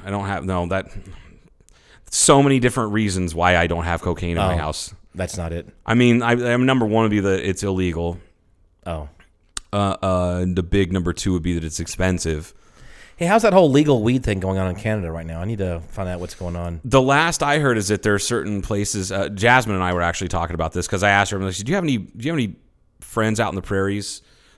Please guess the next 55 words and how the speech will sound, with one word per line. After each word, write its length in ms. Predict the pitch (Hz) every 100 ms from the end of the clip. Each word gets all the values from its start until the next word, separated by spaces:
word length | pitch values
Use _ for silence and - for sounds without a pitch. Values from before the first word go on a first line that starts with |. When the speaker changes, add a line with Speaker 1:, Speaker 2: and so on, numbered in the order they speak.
| -
Speaker 1:
like 100 | 92
prairie 260 | 110 104 98
provinces?" 640 | 107 101 101 98 101 - -
And 120 | 104
she 100 | 95
goes, 200 | 98 92
"No, 340 | 98 98 98 98
not 180 | 101 90
really. 240 | 98 90
Why?" 280 | 90 92 92
And 140 | 87
I 40 | 90
said, 240 | - 92 - - - -
"'Cause 120 | 120
I 80 | 156
heard 160 | 196 151
that 100 | 120
they 100 | 120
were 140 | 123
all 100 | 107
running 260 | 92 98 98
out 80 | 90
of 120 | 78
weed, 320 | 85 90 - - - - - - -
and 160 | 104
people, 340 | - 123 113 95
Speaker 2:
<laughs> 0 |
Speaker 1:
that 140 | 135
people 200 | 143 208
weren't 180 | 208 90
rioting 380 | 95 107 120 123
'cause 160 | 113
they're, 160 | 92 87 - - -
they're 100 | 98
stoners 480 | 92 - 104 98 85
and 100 | 82
they're 80 | 80
Canadians. 460 | - 95 87 80
They're 80 | -
not, 180 | 95 90
they're 140 | 101
like, 280 | 98 90 - - - - _ _ _ -
they 80 | 101
Speaker 2:
How 100 | 101
do, 40 |
Speaker 1:
might 60 | 117
Speaker 2:
how 60 |
do 60 | 135
they 160 | 113 98
Speaker 1:
raise, 180 | 98 98
they've 160 | 95
ra-, 160 | 90 98
raised 260 | 95 98 85
their 100 | 82
voice." 420 | 78 82 -